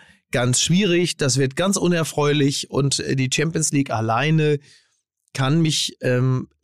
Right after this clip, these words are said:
wi-, wird nicht ausreichend sein, um diese Euphorie zu halten. Das wird eine schwere nächste Saison und ich möchte, ähm, jetzt den nächsten Schritt machen und ich glaube, in Gladbach kann ich da etwas Neues erschaffen.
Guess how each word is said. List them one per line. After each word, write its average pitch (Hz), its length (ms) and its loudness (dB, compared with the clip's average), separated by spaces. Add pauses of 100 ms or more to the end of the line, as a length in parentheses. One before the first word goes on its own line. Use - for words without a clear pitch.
(200)
wi-, 123 300 -2
wird 170 320 0
nicht 190 220 0
ausreichend 160 600 0
sein, 143 240 0
um 151 80 2
diese 147 300 0
Euphorie 147 480 0
zu 117 240 -2
halten. 196 560 0 (500)
Das 123 160 -2
wird 160 140 2
eine 123 100 0
schwere 185 460 0
nächste 165 380 0
Saison 139 580 0
und 131 300 -2
ich 135 200 -4
möchte, 131 680 0
ähm, 117 440 -2
jetzt 123 300 -4
den 120 80 0
nächsten 120 240 -4
Schritt 135 240 -6
machen 123 200 -6
und 113 120 -10
ich - 80 -14
glaube, 120 280 0
in 113 120 -2
Gladbach 113 460 -6 (360)
kann 131 140 -2
ich 131 100 0
da 131 100 -2
etwas 117 280 -4
Neues 120 340 -2
erschaffen. 117 520 -4